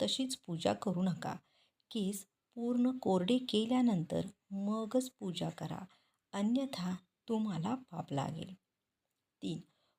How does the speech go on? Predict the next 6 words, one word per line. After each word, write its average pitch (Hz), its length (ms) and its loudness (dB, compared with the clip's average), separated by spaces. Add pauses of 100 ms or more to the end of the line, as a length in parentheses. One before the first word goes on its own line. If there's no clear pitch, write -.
(120)
पूजा 233 360 0
करताना 247 720 2 (1080)
नेहमी 208 640 0 (140)
पूर्वेकडे 202 580 2
तोंड 190 340 2
करा, 170 340 -8